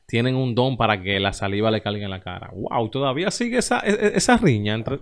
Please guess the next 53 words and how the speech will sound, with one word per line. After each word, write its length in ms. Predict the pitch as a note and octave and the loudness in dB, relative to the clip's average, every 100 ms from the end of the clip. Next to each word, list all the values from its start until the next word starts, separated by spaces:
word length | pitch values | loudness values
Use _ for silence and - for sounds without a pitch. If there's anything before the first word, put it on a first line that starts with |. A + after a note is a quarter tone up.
| - - - - - | -2 -4 -8 -16 -2
Pues 140 | F3+ | 2
yo 120 | A#3 | 2
pensaba 320 | - G#3 E3+ C#3 | 2 4 6 4
que 80 | |
eso 100 | C#3 | 2
se 80 | B2+ | 4
había 160 | A#2+ A2 | 4 4
soltado 480 | - G2+ F#2 G2+ G2+ | 2 -6 -4 -2 -2
ya 120 | G#2 | 0
en 40 | |
la 140 | G2+ F#2+ | 0 0
postemporada, 580 | G2+ G2+ F#2 G#2 D3+ | -2 -2 -2 -2 0
porque 240 | D3 A#2 G#2+ | 0 0 2
ya, 340 | G#2 C#3 - - - - - | 2 0 -4 -12 -20 -20 -8
ya 160 | G#2+ B2 | 0 0
no 80 | |
está 140 | - B2 | 2 2
Acuña, 400 | - D#3+ F3 A2+ | 2 0 0 0
ni 80 | G#2 | 0
Arraez, 240 | F#2 B2+ | 0 0
ni, 160 | A2+ A2 | 0 0
ni, 160 | A2 | 0
ni 280 | A#2 G#2 G2+ | -2 -4 -2
esos 240 | A2 G#2 | -4 -6
tipos 300 | - D#3 A#2 | -4 -4 -4
jugando. 300 | G2 G#2+ C#3+ | -4 -2 0
Yo 160 | G#2 G#2+ | 2 2
pensaba 320 | A#2+ B2+ C3 | 2 4 4
que 80 | B2 | 4
habíamos 240 | B2 C3 | 2 2
soltado 420 | C3+ B2 C#3+ C3 A#2 | 0 0 2 2 0
eso, 300 | C3 G2 - - - - | -2 -6 -12 -20 -20 -2
los 140 | A2+ | 4
latinos, 420 | G#2+ F#2+ A#2 A#2 G2 | 4 4 2 2 0
pero 140 | G2 | -2
miren 320 | F#2 G#2+ A#2+ | 0 0 0
esto, 260 | G2+ F#2+ F#2+ | -2 -4 -4
señores. 580 | G2 F2+ F2+ F2+ G#2+ - - - - - _ _ | -8 -6 -6 -4 -4 -6 -14 -20 -20 -20 _ _
Bueno, 200 | G2+ F#2 | -2 0
aquí, 120 | F#2+ - | 0 0
aquí 200 | A2 A#2 | 2 4
hay 80 | |
uno 180 | C3+ D3 | 4 2
que 60 | C#3+ | 2
dice, 220 | C#3+ C3+ | 2 2
"Tiene 280 | A#2+ C#3+ F3+ | 4 4 4
a 60 | |
Castellano 520 | E3 E3+ E3 D#3+ E3 D#3+ | 2 2 4 2 2 2
corriendo 400 | D#3 D3+ D#3+ D3 | 2 2 0 0
todos 320 | C#3 D3+ D3 | 0 2 2
estos 300 | C#3+ C#3+ G#2 | 2 0 0
días". 320 | G#2+ G2 F2 | 0 0 0
Bueno, 220 | F#2+ F2 | 0 0